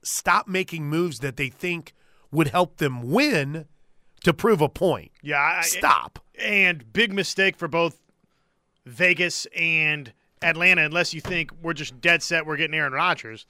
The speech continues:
Speaker 1: Yeah, Jackson can have contract negotiations with other teams under the tag. The Ravens can match that or take two first-round picks.
Speaker 2: Boy, Lamar Jackson would look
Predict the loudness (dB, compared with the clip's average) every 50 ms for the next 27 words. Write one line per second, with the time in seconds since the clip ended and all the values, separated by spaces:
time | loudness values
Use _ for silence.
0 | _ _ _ _ -12 -8 -8 -8 -8 -10 -14 _ -10 -2 2 4 4 4 2 0
1 | -2 -2 0 2 2 2 2 0 -2 -2 -2 -2 0 0 0 0 0 -4 -4 -2
2 | -2 -2 -2 -2 -6 -4 -4 -4 -4 -6 -10 -10 -12 -10 -8 -6 -6 -6 -6 -8
3 | -8 -8 -8 -8 -8 -10 -10 -10 -10 -10 -10 -12 -10 -6 -2 -2 0 0 -2 -4
4 | -6 -8 -14 _ _ _ _ _ _ _ _ _ _ -6 -6 -2 0 2 0 0
5 | 0 -2 -4 -6 -6 -10 -6 -4 -4 -4 -4 -2 -2 0 0 0 -2 -4 -4 0
6 | 0 0 0 0 0 0 0 0 -2 -2 -4 -4 -4 -4 -8 -8 -8 -6 -6 -6
7 | -6 -6 -6 -8 -8 -8 -8 -10 -14 -16 -18 -18 -18 -20 -20 -20 _ _ _ _
8 | -10 -6 -2 -2 -2 -2 -2 -4 -4 -2 -2 -2 0 4 4 4 4 4 0 -8
9 | -8 -4 -4 -4 -4 -4